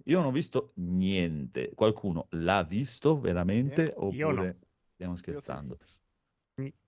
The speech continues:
Speaker 1: Addirittura l'hai anche visto?
Speaker 2: Io sì. Eh, l'ho
Speaker 4: Sì.
Speaker 2: pure commentato sul gruppo e per
Speaker 1: Cioè,
Speaker 2: me,
Speaker 1: proprio
Speaker 2: eh,
Speaker 1: dai
Speaker 2: la,
Speaker 1: questioni sul Signore degli Anelli e guardi Nintendo Direct. Porca
Speaker 2: Esatto.
Speaker 1: miseria.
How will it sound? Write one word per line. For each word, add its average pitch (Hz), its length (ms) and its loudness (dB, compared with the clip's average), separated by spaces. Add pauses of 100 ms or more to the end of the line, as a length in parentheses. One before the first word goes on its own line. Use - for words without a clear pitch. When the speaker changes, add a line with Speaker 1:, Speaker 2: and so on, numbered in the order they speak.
(120)
Speaker 1:
Addirittura 156 600 4
l'hai 147 200 6
anche 151 240 0
visto? 90 400 -4 (500)
Speaker 2:
Io 107 200 -18
sì. 95 200 -20 (300)
Eh, 101 600 -8 (100)
l'ho 104 80 -6
Speaker 4:
Sì. 151 120 -4
Speaker 2:
pure 127 260 -6
commentato 123 500 -6
sul 127 260 -10
gruppo 139 600 -4
e 101 240 -2
per 104 120 -2
Speaker 1:
Cioè, 107 80 -8
Speaker 2:
me, 127 160 4
Speaker 1:
proprio 107 280 8
Speaker 2:
eh, 104 840 -2
Speaker 1:
dai 127 140 2
Speaker 2:
la, - 100 -14
Speaker 1:
questioni 165 640 4
sul 151 180 2
Signore 160 300 2
degli 160 120 4
Anelli 180 260 6
e 113 100 6
guardi 131 320 6
Nintendo 135 400 0
Direct. 87 420 0
Porca 139 380 -2
Speaker 2:
Esatto. - 240 -2
Speaker 1:
miseria. - 340 -12